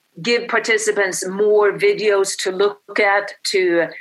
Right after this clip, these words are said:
get reminded of what they learned on the course. Um, but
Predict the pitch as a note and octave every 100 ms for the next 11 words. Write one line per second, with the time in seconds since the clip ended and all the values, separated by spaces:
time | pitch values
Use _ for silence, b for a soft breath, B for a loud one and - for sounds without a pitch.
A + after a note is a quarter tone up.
0 | B - G3 E3+ E3 F#3 E3+ E3 F#3 A3+
1 | C#4+ D4 - A#3+ A#3 A#3 A#3 A#3+ A#3+ A#3+
2 | A#3+ C4 B3 G#3 G#3+ G#3+ - A#3+ D4 D#4
3 | - - B B B - F#3 F3 E3+ E3+
4 | - _ _ G3+ F3 -